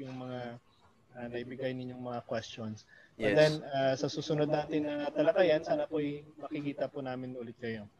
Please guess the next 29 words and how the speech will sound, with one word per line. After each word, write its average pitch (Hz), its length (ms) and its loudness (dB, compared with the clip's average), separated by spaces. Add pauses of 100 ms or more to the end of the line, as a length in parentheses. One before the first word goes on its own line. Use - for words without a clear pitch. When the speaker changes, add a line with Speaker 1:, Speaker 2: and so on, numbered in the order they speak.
(320)
Speaker 1:
At 139 140 -12
sana 156 240 6
po'y 160 160 0
nandito 143 400 -4
na 135 120 -2
si 131 200 -6
Brother 123 400 -2
Wendell, 120 420 -4
no, 113 160 -8
makakasama 117 680 -10
na 117 120 -10
natin 110 340 -12
sa 113 220 -12
ating, 107 320 -10
ah, 101 80 -16 (400)
talakayan 110 260 -10
Speaker 2:
Ko-, 131 220 6
Speaker 1:
ngayon. 110 100 -4
Speaker 2:
kukontakin 135 480 8
natin 135 260 8
bukas 123 320 8
kung 127 200 0
wala 120 180 10
siyang 117 220 2
schedule, 110 480 4
Speaker 1:
Tama. 113 100 2
Speaker 2:
sana 113 220 4
makapasok 107 680 2
yun. 104 220 0